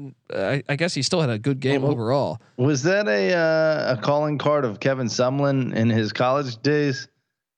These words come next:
Speaker 1: I feel like a little bit. I'd have to go back and really study the film, but I feel like, yeah, I think you might be right there a little bit, uh, on, on that front.
Speaker 2: He's got a cutting edge yet, or he had a cutting edge offense. He throws the ball around. I still think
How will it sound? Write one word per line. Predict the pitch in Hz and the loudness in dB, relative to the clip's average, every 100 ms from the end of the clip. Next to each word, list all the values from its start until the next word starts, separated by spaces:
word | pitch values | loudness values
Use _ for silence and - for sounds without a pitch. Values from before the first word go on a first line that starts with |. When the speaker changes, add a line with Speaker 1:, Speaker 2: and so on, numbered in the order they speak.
| _ _ _ _ _ | _ _ _ _ _
Speaker 1:
I | 247 | -2
feel | 277 466 | 2 2
like | 415 294 | 2 2
a | |
little | 262 311 214 | 2 2 2
bit. | 151 117 | 0 0
I'd | 156 214 | 0 2
have | 285 | 2
to | 254 | 0
go | 190 208 | 0 2
back | 190 208 | 2 0
and | 196 160 | 0 0
really | 170 147 | 0 0
study | - 170 | 2 0
the | 165 | 0
film, | 131 165 175 156 | -2 0 0 0
but | 151 | -2
I | |
feel | 170 - 415 | -2 0 2
like, | 269 | 0
yeah, | 202 226 262 123 | 0 0 0 -4
I | 123 | -6
think | 180 285 | -6 -4
you | 311 | 0
might | 247 254 | 0 0
be | 190 | 0
right | 139 156 240 - | 2 2 0 0
there | 143 127 127 | 0 0 -2
a | - | 0
little | 151 165 | 0 0
bit, | 151 160 151 - | 0 0 -2 -2
uh, | 156 139 131 131 127 - _ _ _ _ _ _ | 0 2 0 0 -2 -4 _ _ _ _ _ _
on, | 135 139 139 | 0 2 0
on | - 139 135 | -2 0 2
that | 156 165 | 0 -2
front. | - 135 127 | -2 0 0
Speaker 2:
He's | 117 | 2
got | 147 147 | 2 2
a | 135 | 0
cutting | - 156 156 147 | 0 0 0 0
edge | 131 120 | 0 0
yet, | 117 120 131 117 | 0 2 2 0
or | 101 | 0
he | 104 | 0
had | 117 123 | 0 0
a | 117 | -2
cutting | 123 117 110 | -2 0 0
edge | 104 92 | -2 0
offense. | 92 92 101 98 - | 0 0 -2 -4 -4
He | |
throws | 90 113 117 | -2 0 0
the | 110 | 0
ball | 98 95 | 0 0
around. | 98 107 | 0 -2
I | |
still | 113 - 170 | -2 -2 -2
think | 123 107 90 | -2 -4 -6